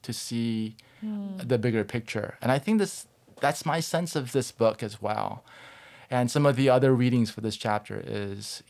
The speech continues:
Speaker 1: can we put ourselves into a position and into a posture where we can see more than we are allowed to see, uh, by the structures, the daily structures that organize our lives?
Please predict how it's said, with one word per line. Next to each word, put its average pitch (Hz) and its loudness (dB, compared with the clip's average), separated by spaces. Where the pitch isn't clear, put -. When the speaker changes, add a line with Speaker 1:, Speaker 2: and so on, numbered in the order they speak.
Speaker 1:
can 135 -2
we 117 0
put 131 0
ourselves 110 -2
into 113 -6
a 107 -6
position 107 -6
and 110 -4
into 107 -6
a 110 -4
posture - -4
where 113 -2
we 113 -2
can 113 -4
see 123 -4
more 110 -2
than 104 -4
we 113 -6
are 101 -2
allowed 104 0
to 113 -6
see, 104 -8
uh, - -8
by 107 0
the 107 -4
structures, 101 -4
the 110 -6
daily 113 0
structures - -8
that - -8
organize 107 -6
our - -10
lives? - -20